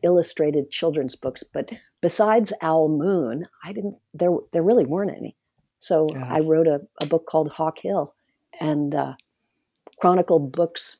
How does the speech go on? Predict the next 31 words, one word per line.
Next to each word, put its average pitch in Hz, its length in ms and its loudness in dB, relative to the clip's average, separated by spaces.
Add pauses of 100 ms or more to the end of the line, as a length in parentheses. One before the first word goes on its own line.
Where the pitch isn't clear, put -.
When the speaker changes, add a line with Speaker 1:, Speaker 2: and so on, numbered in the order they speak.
Speaker 1:
published 147 380 -6
it, - 180 -10
and 143 120 -6
they 147 120 0
paired 190 420 -2
me 139 200 -2
with 131 260 -8
their 127 260 0 (480)
best-selling 170 580 2
illustrator, 139 600 -2
who's 143 140 -6
this - 140 -6 (120)
wonderful, 170 680 2
wonderful 160 520 -2
illustrator. 127 580 -8 (260)
Her 143 80 -2
Speaker 2:
Oh, 151 40 4
Speaker 1:
name's 143 200 4
Speaker 2:
great. - 100 -4
Speaker 1:
Sylvia 147 320 2
Long. 131 500 -6 (560)
And, 143 380 -6
uh, 139 180 -8 (720)
and 190 80 2
it 214 40 6
was 214 120 4
great. 277 240 4 (260)
<laughs> - 120 -4 (1000)
It 156 80 2
was 165 160 0
great. 196 220 -4